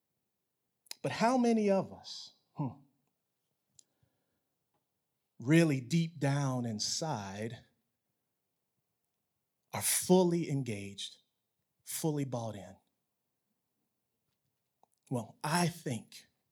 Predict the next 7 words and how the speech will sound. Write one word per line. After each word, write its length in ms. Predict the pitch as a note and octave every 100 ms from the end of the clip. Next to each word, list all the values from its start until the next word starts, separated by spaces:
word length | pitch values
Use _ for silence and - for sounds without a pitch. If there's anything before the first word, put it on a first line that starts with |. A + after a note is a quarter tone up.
| _ _ _ _ _ _ _ _ _ _
that 200 | - -
this 340 | G#3 A3 - D#3+
is 160 | B2+
what's 220 | C3 A#2
burdening 680 | B2 A2 B2+ C#3+ C#3 C3 B2+
the 80 | A#2
heart 520 | - C3 B2 - -